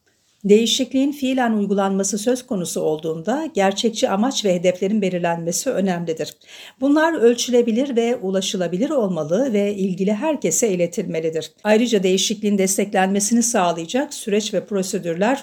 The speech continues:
uygulamaya konulmalıdır. Başarılı işletmeleri zor durumdaki işletmelerden ayıran şeylerden biri yöneticilerin ve çalışanların statikoya meydan okuma becerisidir.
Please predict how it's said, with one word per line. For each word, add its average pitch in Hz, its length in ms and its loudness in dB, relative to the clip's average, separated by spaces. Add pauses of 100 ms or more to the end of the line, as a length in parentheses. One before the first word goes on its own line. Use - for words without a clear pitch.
uygulamaya 175 540 0
konulmalıdır. 160 720 -6 (540)
Başarılı 247 420 4
işletmeleri 208 800 0
zor 233 260 4
durumdaki 185 440 -2
işletmelerden 190 720 -2
ayıran 165 320 0
şeylerden 165 680 -2
biri 277 380 -2
yöneticilerin 185 880 -2
ve 294 100 -2
çalışanların 202 880 0 (220)
statikoya 247 600 0
meydan 202 320 0
okuma 160 340 -6
becerisidir. 156 720 -6